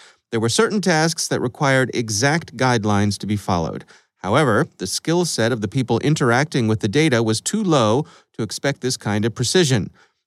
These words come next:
So the spreadsheets had multiple macros built in to handle, dumb down, most of these tasks so that anyone could do them.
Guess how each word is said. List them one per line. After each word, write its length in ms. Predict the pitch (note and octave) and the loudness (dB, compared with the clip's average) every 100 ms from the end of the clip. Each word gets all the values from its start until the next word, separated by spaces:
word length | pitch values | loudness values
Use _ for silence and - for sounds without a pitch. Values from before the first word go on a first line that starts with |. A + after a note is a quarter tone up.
| - | -16
So 160 | - | -10
the 80 | F#2 | -8
spreadsheets 720 | F#2 - F3+ F#3 - C3+ C3 | -6 -2 -2 0 -2 -2 -2
had 180 | A#2 G2 | -2 0
multiple 460 | A#2 F3+ F#3+ F3+ E3 | 0 0 0 0 0
macros 560 | C3 B2 C3+ A#2 A2 | 0 -2 0 0 0
built 340 | G#2+ A2+ F#3 F3 | -2 2 2 2
in 220 | C3 C3 | 0 0
to 140 | - | 0
handle, 580 | G#2+ E3+ F#3 C3+ B2+ E3 - _ _ _ _ - | 0 2 2 2 2 0 -6 _ _ _ _ -2
dumb 260 | G#2 G#2 | 0 2
down, 480 | G2 G#2 E2+ G2 C#3+ - - _ | 2 2 2 2 0 -4 -20 _
most 300 | C#3 E3+ F3+ | 0 0 2
of 100 | E3+ | -2
these 220 | D#3+ D#3 | 0 -2
tasks 540 | - F3 B2+ A#2 - - | 0 0 2 0 -2 -4
so 160 | - | -2
that 120 | B2 B2 | 0 0
anyone 420 | E3 G3 F3+ E3 | 2 4 4 4
could 140 | D#3 C#3 | 2 2
do 180 | A#2 G2+ | 2 2
them. 280 | E2 B1+ | 0 -6